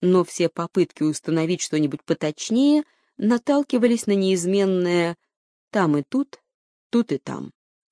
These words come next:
Несколько раз я видел Безила в Дароуби. Любителем спиртного он не был, но ему нравилось провести субботний вечер в трактирчике.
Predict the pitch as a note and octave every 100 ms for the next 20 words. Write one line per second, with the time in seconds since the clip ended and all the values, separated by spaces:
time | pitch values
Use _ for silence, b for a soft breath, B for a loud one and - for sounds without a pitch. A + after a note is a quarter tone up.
0 | _ _ _ _ F3 E3 D3+ D3 C#3+ F#3+
1 | B3+ - B3+ C4 C4+ G#3+ A#3+ A#3+ A#3 A3
2 | A#3 E3 C3+ B2 - _ _ _ _ -
3 | G3+ F3+ F3+ E3+ F3 - E3+ E3 F3 E3+
4 | F3+ A3 E4 B3 C#3+ D3+ A#3 F#4+ G4+ F4+
5 | B3 G#3+ A3+ A#3+ - F3 F3 - G#3+ -
6 | D3+ D#3 D3+ D3+ F#3+ A#3 - D3 - -
7 | B2 - - -